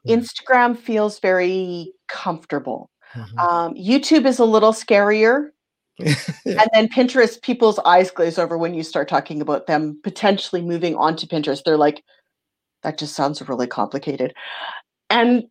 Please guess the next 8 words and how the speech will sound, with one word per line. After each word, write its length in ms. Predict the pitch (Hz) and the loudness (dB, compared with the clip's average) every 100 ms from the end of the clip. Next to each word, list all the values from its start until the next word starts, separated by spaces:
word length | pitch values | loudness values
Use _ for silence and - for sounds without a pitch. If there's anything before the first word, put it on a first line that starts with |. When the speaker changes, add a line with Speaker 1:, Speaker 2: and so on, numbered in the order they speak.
| _ _ _ | _ _ _
Speaker 2:
it's 280 | 220 233 - | 0 0 -6
not. 380 | 151 - - - _ _ _ _ _ | -8 -8 -14 -20 _ _ _ _ _
There 320 | 226 247 254 226 | 2 4 6 6
are 220 | 254 294 | 6 6
moving 340 | 294 277 269 | 2 0 -2
pieces 540 | 254 214 208 262 254 - | -6 -10 -8 -8 -10 -10
to 180 | - 277 | -6 -4
it, 200 | 349 | -6